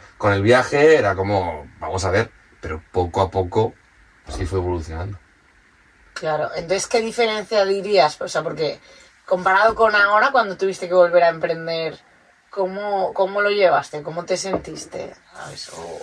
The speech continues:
Speaker 2: o qué diferencias verías?
Speaker 1: A ver, ahora la diferencia primordial de cuando empecé con Mundo Adro es que yo ya estaba ganando dinero con el proyecto anterior,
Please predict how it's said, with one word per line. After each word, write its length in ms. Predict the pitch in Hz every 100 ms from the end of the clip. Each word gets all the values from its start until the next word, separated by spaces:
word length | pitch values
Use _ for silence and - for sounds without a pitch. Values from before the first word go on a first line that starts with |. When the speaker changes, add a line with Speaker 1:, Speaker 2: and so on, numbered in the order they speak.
| -
Speaker 2:
o 60 |
qué 80 | -
diferencias 580 | 170 180 185 175 180 170
verías? 580 | 165 156 147 143 - - _ - - _ - -
Speaker 1:
A 60 | 117
ver, 100 | 117
ahora 200 | - 147
la 60 |
diferencia 580 | 143 135 127 127 147 139 - _ _ _ - - 120
primordial 540 | 135 127 107 120 131
de 100 | 120
cuando 180 | 98 101
empecé 220 | 101 95
con 120 | 107 117
Mundo 280 | 117 113
Adro 360 | 117 131 151 151 - _ _ -
es 160 | - 107
que 220 | - 95 - 101
yo 200 | 110 131
ya 420 | 123 127 117 98 - - _ _ _ _
estaba 340 | 107 101 104 107
ganando 320 | 107 110 110
dinero 440 | 107 113 117 90 - _ _ _
con 160 | 101 95
el 80 |
proyecto 360 | 90 95 95 98
anterior, 500 | 101 101 113 147 -